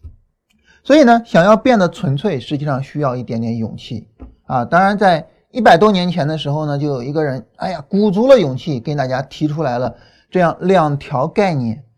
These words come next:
这两条概念，第一条就是咱们什么都别看了，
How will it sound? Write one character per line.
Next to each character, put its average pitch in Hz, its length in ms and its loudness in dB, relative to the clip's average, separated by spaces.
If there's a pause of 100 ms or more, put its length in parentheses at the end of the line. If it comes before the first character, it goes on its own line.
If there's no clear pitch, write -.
(180)
这 226 120 4
两 180 140 2
条 147 180 0
概 208 220 2
念， 147 340 -2
第 175 160 -4
一 185 40 -4
条 147 240 -4
就 123 160 -6
是 120 220 -6 (920)
咱 147 160 -4
们 180 120 -2
什 147 200 -6
么 165 160 -4
都 175 140 -4
别 135 200 -4
看 139 300 -10
了， - 180 -14